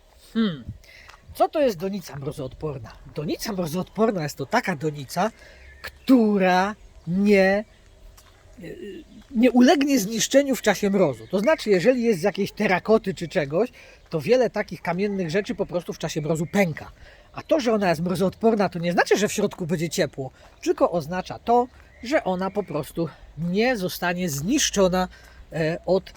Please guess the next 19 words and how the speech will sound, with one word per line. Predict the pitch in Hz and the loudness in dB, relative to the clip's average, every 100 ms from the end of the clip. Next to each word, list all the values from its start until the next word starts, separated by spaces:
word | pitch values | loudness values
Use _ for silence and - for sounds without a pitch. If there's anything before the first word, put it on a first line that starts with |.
| - - | -20 -8
tego | 156 127 131 - - - | -8 -6 -12 -14 -12 -2
mrozu. | 185 196 208 160 - - - - - - | 2 4 4 4 -2 -18 -20 -20 -20 -10
Dlatego | 160 202 - 233 208 220 - - - - | -2 0 2 2 4 2 -2 -18 -18 -2
każdy | 285 403 311 | 0 4 4
oczywiście | 403 - 302 - 285 | 4 2 -4 -2 0
zrobi, | 233 247 226 | 2 2 4
jak | 202 | 2
uważa. | 196 175 156 120 | 2 0 -2 -4
Możesz | 131 359 440 415 | -4 -4 -4 -6
spróbować | - 466 554 494 480 247 | -8 -2 0 2 0 -2
na | 196 | -4
tarasie. | - 180 151 - - - - - - - - - | -4 -4 -4 -6 -14 -20 -18 -18 -16 -16 -16 -14
E, | 131 139 | -10 -8
możesz | 160 349 349 - | 0 0 0 -8
próbować | 311 359 392 311 - | -8 0 0 0 -2
dogrzewać | 170 143 175 147 - | -8 -4 -4 -4 -10
kablem | 156 147 160 | -10 -8 -10
grzewczym | 139 160 - 165 151 - - 143 | -8 -10 -10 -12 -12 -16 -16 -8
doniczkę. | 135 185 170 - - | -4 -4 -4 -8 -16